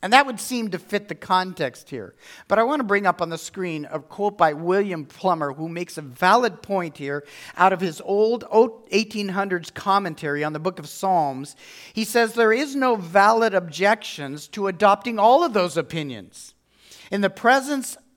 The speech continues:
of the searcher of hearts, or God, the searcher of hearts, before the ark, the symbol of his presence, before the magistrates, before the gods worshipped by the Gentiles, before angels,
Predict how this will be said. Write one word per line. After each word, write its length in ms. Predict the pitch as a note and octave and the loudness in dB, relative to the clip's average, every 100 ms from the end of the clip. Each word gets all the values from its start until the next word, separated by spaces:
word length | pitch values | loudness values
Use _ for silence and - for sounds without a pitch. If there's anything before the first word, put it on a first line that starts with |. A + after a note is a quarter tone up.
| _ | _
of 140 | E3+ D#3 | -2 -2
the 80 | |
searcher 580 | E3 - A#3+ B3 A#3+ G#3+ | -10 -6 -6 -4 -6 -4
of 80 | G#3 | -2
hearts, 540 | - B2+ A2+ - - - | 0 0 -2 -14 -20 -14
or 120 | D#3+ | -10
God, 480 | C3+ E3 A#2+ E2 - | -2 0 0 -6 -14
the 60 | |
searcher 460 | D3 - B3 A#3+ B3 | -14 -8 -8 -6 -6
of 100 | G3 | -4
hearts, 420 | D#3+ C3+ - - - - - | -2 -4 -6 -20 -20 -20 -14
before 420 | F#3 E3 - A#3+ C4 | -12 -10 0 2 2
the 180 | A3+ | -2
ark, 440 | - G3+ G#3 G#3 - _ _ | 0 2 2 -4 -18 _ _
the 100 | - | -8
symbol 380 | F#3+ - A3+ G3 | -6 -2 0 2
of 80 | E3+ | 0
his 140 | F3+ | -4
presence, 480 | - F3+ D#3+ C#3+ C3+ | -6 -4 -2 -4 -12
before 360 | - F#3+ B3+ B3 | -8 -6 0 0
the 120 | G#3+ | 0
magistrates, 1000 | G3 G3 G#3 F#3 D#3+ - D#3 B2+ B2 - _ _ _ - | 0 2 2 0 -10 -10 -6 -6 -8 -18 _ _ _ -6
before 300 | G3 A3 A#3+ | 0 2 2
the 80 | G3 | 2
gods 440 | G#3+ G#3+ G#3+ E3 | 2 4 4 0
worshipped 680 | E3+ G#3 B3 - F#3 - D#3 | -2 0 0 -4 -8 -8 4
by 160 | F3+ | 4
the 100 | F3+ | 4
Gentiles, 640 | E3+ F3+ G3+ G3+ F#3 D3+ D3 | -2 -2 -2 -2 0 0 0
before 400 | D#3+ - A3+ A#3 | -6 0 0 0
angels, 800 | C4 C#4 C4+ G#3 D#3 A2 - | -2 -2 -2 0 -4 -4 -16